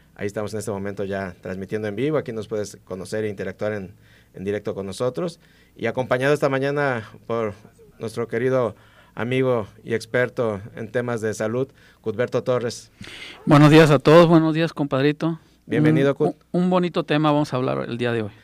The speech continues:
Speaker 1: Así es, un tema en base a lo que nos han estado, eh, visitando, perdón, comentando cada vez que nos visita Cuthberto, pues el tiempo no alcanza para dar respuesta a muchos de los, eh, planteamientos de, de sus dudas, de la salud que quieren ustedes,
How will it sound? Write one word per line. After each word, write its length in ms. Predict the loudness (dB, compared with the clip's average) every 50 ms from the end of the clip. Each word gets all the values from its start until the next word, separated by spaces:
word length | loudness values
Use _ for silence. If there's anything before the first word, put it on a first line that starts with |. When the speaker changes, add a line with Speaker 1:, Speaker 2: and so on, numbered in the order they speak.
| _ _ _ _
Speaker 1:
Así 280 | -8 -6 -4 0 0
es, 180 | 2 2 0 0
un 140 | -6 -4 0
tema 480 | 0 0 2 2 2 2 2 0 -2 -4
en 160 | -4 -6 -2
base 600 | 0 0 -2 0 0 0 2 2 2 0 -2 -4 -6 -14 -16 -10
a 100 | -8 -6
lo 120 | -6 -6
que 60 | -8 -8
nos 120 | -8 -6
han 100 | -6 -6
estado, 480 | -6 -4 -4 -4 -2 -2 -2 -4 -4 -8 _ _ _ _ _ -20 _ _ _ _
eh, 160 | -4 -4 -4
visitando, 880 | -4 -4 -6 -6 -4 -2 0 0 0 0 0 0 2 2 0 0 -2 -4 -4
perdón, 260 | -4 -2 -2 -2 -4 -8 _ -8
comentando 460 | -6 -4 -4 -4 0 0 0 0 2
cada 80 | 0
vez 80 | 0 0
que 60 | -2
nos 80 | -4 -4
visita 220 | -6 -4 -6 -4
Cuthberto, 760 | -4 -2 -4 0 0 0 0 0 -2 -2 0 0 -2 -2 -6 -6 -6
pues 260 | -6 -4 -4 -8 -10
el 140 | -10 -8 -2
tiempo 240 | -2 -2 0 0 -2
no 100 | -2 -2
alcanza 440 | -4 -2 -2 -4 -4 -2 -4 -4 -2
para 360 | -2 -2 -2 -2 -4 -4 -8 -10
dar 160 | -8 -6 -6
respuesta 360 | -6 -6 -4 -6 -6 -4 -4
a 40 | -6
muchos 260 | -6 -8 -8 -6 -4
de 60 | -4 -4
los, 260 | -4 -6 -8 -12 _ _ _ _ _ _ _ _ _ _
eh, 140 | -14 -14 -6
planteamientos 720 | -4 -4 -4 -2 -2 -4 -2 -2 -6 -4 -4 -4 -4 -2
de, 240 | -2 -4 -4 -4 -6
de 240 | -10 -14 -14 -14 -12
sus 180 | -10 -10 -8
dudas, 380 | -4 -2 0 2 2 2 0 0
de 100 | 0 -2
la 140 | -2 -4 -4
salud 280 | -4 -6 -6 -6 -6
que 140 | -6 -8 -8
quieren 240 | -4 -4 -4 -4 -4
ustedes, 420 | -8 -8 -6 -4 -4 -4 -4 -8